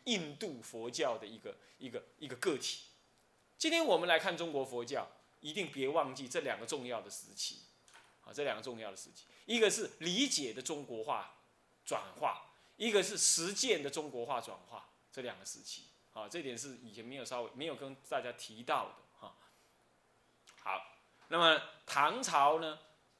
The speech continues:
唐朝虽然是这样子的管制佛教，在它的管制制度上呢，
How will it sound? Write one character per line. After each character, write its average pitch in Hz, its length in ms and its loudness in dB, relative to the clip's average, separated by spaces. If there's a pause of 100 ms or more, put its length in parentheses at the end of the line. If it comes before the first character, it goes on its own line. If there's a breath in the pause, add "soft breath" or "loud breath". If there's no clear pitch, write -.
(320)
唐 294 200 8
朝 254 220 8
虽 339 160 2
然 262 180 8
是 294 140 -4
这 330 160 0
样 262 180 6
子 190 120 -4
的 185 100 0
管 131 320 4
制 190 220 -4
佛 131 240 -6
教， 143 260 0 (340 loud breath)
在 294 220 10
它 294 180 6
的 285 120 2
管 151 340 6
制 247 180 -4
制 294 220 4
度 226 180 -4
上 180 360 4
呢， 151 200 -2